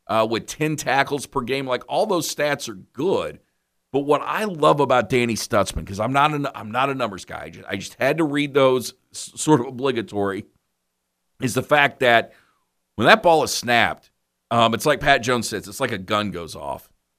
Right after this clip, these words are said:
I mean, this dude flies to the ball. He's good from sideline to sideline.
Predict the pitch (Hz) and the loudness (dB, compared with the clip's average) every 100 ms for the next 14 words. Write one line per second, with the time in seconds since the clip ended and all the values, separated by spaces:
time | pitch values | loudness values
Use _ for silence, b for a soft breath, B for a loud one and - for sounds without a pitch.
0 | _ _ _ 117 131 135 175 180 139 - | _ _ _ 0 2 4 4 2 0 0
1 | 117 113 110 107 - 95 85 90 82 80 | 0 6 6 4 0 -8 -4 -2 -2 -4
2 | 120 117 139 135 - 113 - 117 113 107 | -6 -2 4 4 4 -6 0 4 4 2
3 | 107 110 104 - 95 90 87 87 87 90 | 0 -2 -4 -6 -2 -2 -4 -10 -12 -14